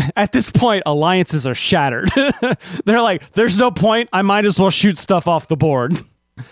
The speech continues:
So that's when, like, u-, utter chaos goes off.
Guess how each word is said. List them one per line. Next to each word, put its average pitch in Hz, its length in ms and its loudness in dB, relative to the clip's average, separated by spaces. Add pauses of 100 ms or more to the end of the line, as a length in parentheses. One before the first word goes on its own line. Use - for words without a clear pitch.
(240)
So 170 180 0
that's 185 240 2
when, 190 180 0
like, 156 460 0
u-, 190 180 2
utter 202 260 2
chaos 185 540 0
goes 180 260 0
off. 175 280 2